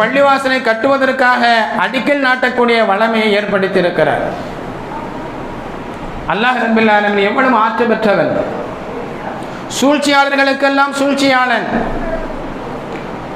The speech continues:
ஆயிரம், ஆயிரக்கணக்கான மக்களை கொண்டு ஒரு பள்ளிவாசல் தகர்க்கப்பட்டது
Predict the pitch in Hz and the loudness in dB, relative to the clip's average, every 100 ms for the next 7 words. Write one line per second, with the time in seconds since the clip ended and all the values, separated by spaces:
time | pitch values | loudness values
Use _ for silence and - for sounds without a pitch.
0 | - 175 247 285 285 277 269 240 190 220 | -2 2 4 2 2 2 2 0 2 2
1 | 277 285 285 269 269 269 262 254 226 226 | 2 0 2 2 4 4 4 4 0 2
2 | 269 269 269 262 254 240 226 226 214 240 | 2 2 2 2 4 2 2 2 2 4
3 | 226 240 269 262 247 247 240 214 214 247 | 2 2 4 4 2 2 0 0 -2 0
4 | 220 - 240 233 | 0 2 0 2